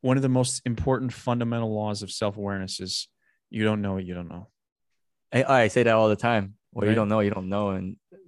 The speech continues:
Speaker 2: that's up, you know,
Speaker 1: And you
Speaker 2: I say
Speaker 1: can't
Speaker 2: that all the
Speaker 1: know
Speaker 2: time.
Speaker 1: everything
Speaker 2: Right? How
Speaker 1: that you,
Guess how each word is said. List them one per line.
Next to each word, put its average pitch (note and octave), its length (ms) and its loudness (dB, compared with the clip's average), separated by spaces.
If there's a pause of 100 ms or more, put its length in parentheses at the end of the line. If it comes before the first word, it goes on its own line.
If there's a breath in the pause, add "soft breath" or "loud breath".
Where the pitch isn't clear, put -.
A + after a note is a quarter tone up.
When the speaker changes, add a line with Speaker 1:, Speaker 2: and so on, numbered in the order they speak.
Speaker 2:
that's G#2+ 180 -4
up, G2+ 180 -2
you A2 140 -8
know, G2 240 -2 (320 soft breath)
Speaker 1:
And A2 180 -2
you A2 80 -4
Speaker 2:
I - 20 -4
say C#3 160 -6
Speaker 1:
can't E3 100 -4
Speaker 2:
that G2+ 100 -6
all G2 180 0
the F#2+ 80 -2
Speaker 1:
know F#2 60 -4
Speaker 2:
time. G2 260 -6 (680)
Speaker 1:
everything G#2+ 480 -6
Speaker 2:
Right? F#2 80 -6
How A2 100 2
Speaker 1:
that G#2 100 -12
you, G2 140 -8